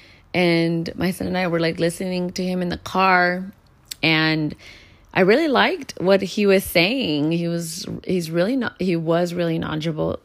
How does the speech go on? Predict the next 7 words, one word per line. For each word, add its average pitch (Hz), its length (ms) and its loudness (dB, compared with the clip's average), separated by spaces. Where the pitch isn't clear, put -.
kn-, 160 240 -4
knowledgeable 165 680 -2
because 185 280 -6
he 165 100 -10
passed 170 320 -10
away. 165 500 -4
Um, 151 560 0